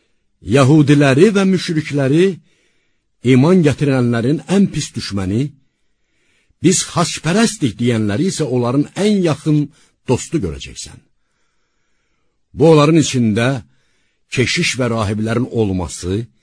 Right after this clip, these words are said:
və onların özlərini yuxarı tutmamalarına görədir." Peyğəmbərə nazil olanı dinlədikləri zaman,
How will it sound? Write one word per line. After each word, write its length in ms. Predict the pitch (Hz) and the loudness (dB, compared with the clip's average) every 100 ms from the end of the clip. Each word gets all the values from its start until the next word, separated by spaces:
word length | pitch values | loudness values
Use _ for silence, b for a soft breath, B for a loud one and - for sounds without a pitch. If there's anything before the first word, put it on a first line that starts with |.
| _ _ _ _ | _ _ _ _
və 80 | 101 | -2
onların 440 | 127 131 143 180 175 | 2 4 4 0 0
özlərini 640 | 165 135 127 143 156 156 | 0 2 0 0 2 2
yuxarı 400 | 139 123 139 170 | 0 -2 -4 -4
tutmamalarına 840 | 151 - 123 123 120 120 110 139 | -6 -6 -4 -2 -2 -2 -2 -2
görədir." 480 | 175 101 67 - - - _ _ _ _ _ _ _ _ _ _ - | -2 -4 -8 -18 -20 -20 _ _ _ _ _ _ _ _ _ _ -4
Peyğəmbərə 760 | 135 156 131 165 165 156 185 240 | 0 2 2 2 2 2 2 2
nazil 540 | 208 180 170 156 233 | 2 2 2 0 -2
olanı 540 | 202 170 156 147 165 185 | 0 0 2 2 2 2
dinlədikləri 800 | 139 151 139 131 131 110 131 170 | 2 4 2 0 -4 -2 -4 -2
zaman, 460 | 135 104 110 143 | -2 0 -2 -4